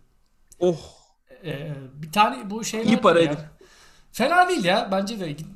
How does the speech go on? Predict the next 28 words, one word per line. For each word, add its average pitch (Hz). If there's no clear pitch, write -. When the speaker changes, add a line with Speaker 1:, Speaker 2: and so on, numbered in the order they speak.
Speaker 2:
e, 185
yani 160
bir 196
şey 185
yapar. 175
Bir 190
sekiz 208
yüz 202
sülaleni 185
falan 185
kurtarır 165
yani. 131
Speaker 1:
<laughs> -
Speaker 2:
Yani 214
o 240
adamın 285
o 202
beş 247
milyar 247
dolarlık 240
bir 208
şeyi 247
satması 220
mümkün 220
değil, 165
anladın 160
mı? 196
Hani 156